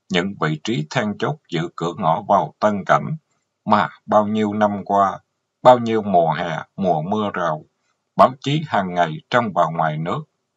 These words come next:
phải nhắc tới khi những hạt mưa đầu mùa rơi xuống vùng núi non, cạnh sườn cực Tây địa giới nước Nam. Năm nay, sau bao nhiêu lần thử thách từ mùa mưa một nghìn chín trăm bảy mươi mốt,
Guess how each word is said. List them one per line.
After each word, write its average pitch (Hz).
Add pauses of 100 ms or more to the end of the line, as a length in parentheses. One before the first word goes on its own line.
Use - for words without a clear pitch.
(160)
phải 73
nhắc 107
tới 131 (100)
khi 120
những 87
hạt 85 (120)
mưa 113
đầu 92
mùa 87
rơi 110
xuống 135
vùng 104 (240)
núi 127
non, 107 (580)
cạnh 80
sườn 78
cực 82
Tây 104
địa 147 (120)
giới 139
nước 127
Nam. 95 (2250)
Năm 104
nay, 98 (220)
sau -
bao 113
nhiêu 113
lần 90 (140)
thử 85
thách 143 (160)
từ 92
mùa 82
mưa 101
một 98
nghìn 82
chín 139
trăm 107
bảy -
mươi 107
mốt, 107